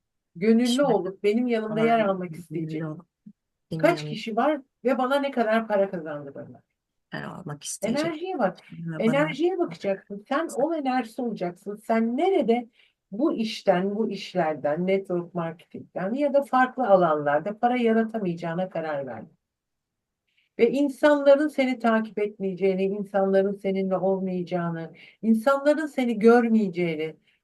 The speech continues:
Speaker 1: sana evet demeyeceklerini, senden sınıf almayacaklarını, seninle iş ortağı olmayacaklarını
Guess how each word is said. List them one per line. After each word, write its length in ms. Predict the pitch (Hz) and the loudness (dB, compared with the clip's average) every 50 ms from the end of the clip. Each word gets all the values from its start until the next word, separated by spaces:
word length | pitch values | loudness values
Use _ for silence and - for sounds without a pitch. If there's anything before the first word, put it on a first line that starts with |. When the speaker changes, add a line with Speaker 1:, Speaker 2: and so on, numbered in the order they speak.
| _ _ | _ _
Speaker 1:
sana 240 | 220 220 226 226 220 | 2 2 2 4 6
evet 320 | 226 226 233 240 233 233 - | 6 6 6 6 4 2 0
demeyeceklerini, 840 | 220 220 220 214 202 190 175 180 180 175 - - 175 170 165 175 175 | 0 0 0 -2 -4 -4 -4 -4 -6 -4 -6 -6 -6 -4 -4 -6 -6
senden 420 | 170 - 208 202 196 202 214 214 | -6 -4 -4 -4 -4 -4 -4 -6
sınıf 300 | 214 - 214 208 214 208 | -8 -8 -8 -8 -8 -4
almayacaklarını, 960 | - 185 196 196 202 202 196 185 175 175 170 170 - - 156 156 151 151 156 - - | -2 0 0 0 0 -2 -4 -4 -4 -6 -8 -8 -8 -10 -8 -8 -8 -10 -14 -12 -10
seninle 320 | 180 185 202 208 202 196 | -8 -6 -6 -6 -6 -6
iş 220 | 175 175 - - | -6 -8 -8 -8
ortağı 340 | 180 185 180 - 185 185 185 | -8 -8 -6 -6 -6 -6 -4
olmayacaklarını 1000 | - 185 190 185 190 175 170 165 160 156 160 - - 156 151 147 151 151 151 | -4 -4 -4 -4 -4 -4 -6 -6 -8 -10 -10 -10 -8 -6 -6 -6 -6 -8 -12